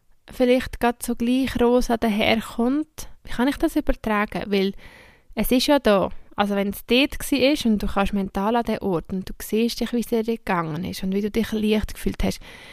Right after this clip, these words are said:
dann kannst du jetzt, egal wo du bist, deine Augen wieder schliessen und wieder an den Ort gehen und dich mit dem auftanken. Und dann sagen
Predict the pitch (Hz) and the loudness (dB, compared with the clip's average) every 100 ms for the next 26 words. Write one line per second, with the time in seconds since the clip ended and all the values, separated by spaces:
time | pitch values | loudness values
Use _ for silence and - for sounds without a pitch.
0 | - - 202 - 214 226 - - 294 226 | -14 -6 -4 0 2 2 0 -4 -2 0
1 | - - - - 196 220 233 254 208 - | -2 -4 -4 2 2 2 2 4 4 2
2 | - - 196 220 247 247 226 262 247 - | -4 2 2 4 2 2 2 0 -2 -4
3 | 214 214 196 - 220 220 240 226 226 - | -4 -2 -2 -2 -2 0 0 2 0 0
4 | 190 185 185 196 214 208 220 220 214 208 | -2 -2 -4 -4 -4 0 2 2 0 -2
5 | - 185 175 - - - - - - - | -2 -2 -2 -4 -6 -8 -14 -20 -20 -14
6 | - 196 208 220 214 226 220 214 | -8 -2 0 0 0 0 0 -2